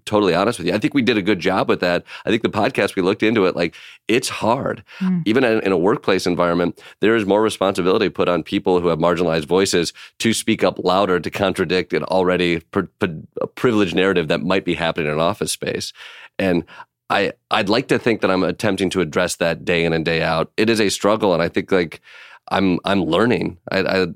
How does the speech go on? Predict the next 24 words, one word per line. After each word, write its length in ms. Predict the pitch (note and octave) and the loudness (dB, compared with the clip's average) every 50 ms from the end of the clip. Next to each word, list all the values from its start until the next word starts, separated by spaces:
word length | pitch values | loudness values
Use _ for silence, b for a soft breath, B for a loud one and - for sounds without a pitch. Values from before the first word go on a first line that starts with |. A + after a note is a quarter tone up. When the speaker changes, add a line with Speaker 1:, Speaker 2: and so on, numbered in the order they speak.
| - _ - | -8 _ -6
Speaker 1:
I'd 300 | - F#2 F2 E2 E2 F2 | -4 -4 -4 -4 -2 0
like 260 | F2+ G2 G2+ G2+ - | 0 0 0 0 -2
to 80 | A2 | -4
get 340 | E2 F#2 F2+ - - D#2+ - - | -4 -4 -4 -6 -8 -10 -4 -2
better 320 | F#2 F2+ F2 F#2+ F#2 F2+ | -2 0 2 2 2 0
and 340 | - - E2 E2+ D#2+ D2 C#2 | 0 -2 -4 -6 -6 -6 -2
better 260 | - F#2+ G2+ G#2+ F#2+ | -2 0 2 2 0
with 200 | E2 E2+ - - E2+ | 0 -2 -2 -2 -2
it, 200 | E2 D2+ - - | -4 -4 -4 -4
but 160 | F#2+ F#2+ - - | -4 -4 -4 -4
each 400 | - G#2 G#2+ G#2 - - - G2 - B B | -2 -2 0 0 0 -2 -4 -4 -8 B B
<laughs> 120 | B B B | B B B
show 280 | B - - G2 G2 | B 0 2 4 4
I've 100 | G#2 G2+ | 4 2
been 120 | F2 F#2+ F2 | 2 0 0
a 40 | E2 | 0
part 260 | - F#2 F2+ E2+ E2+ | 0 0 0 0 0
of 140 | E2+ D#2 D#2+ | 0 -2 -2
and 100 | D#2+ E2 | -2 0
what 120 | E2+ D#2 | 0 0
have 240 | E2 F#2+ F#2+ F#2 E2+ | 0 0 0 0 0
you, 140 | E2+ E2 D#2 | 0 0 0
I 80 | - D#2 | -2 -2
think 300 | - G#2+ F#2 - - | -2 -2 -2 -2 -4